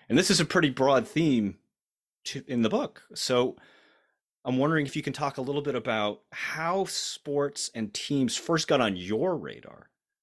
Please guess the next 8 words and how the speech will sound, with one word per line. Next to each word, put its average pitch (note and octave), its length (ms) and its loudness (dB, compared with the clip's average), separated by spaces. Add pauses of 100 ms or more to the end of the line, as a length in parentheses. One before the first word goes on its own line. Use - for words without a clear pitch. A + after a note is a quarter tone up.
(420)
and A2+ 460 4 (100)
what C3+ 340 0
struck - 680 2
you E2 400 -8 (240)
the A2 100 4
most A2+ 500 4
about A2+ 540 0
them - 160 2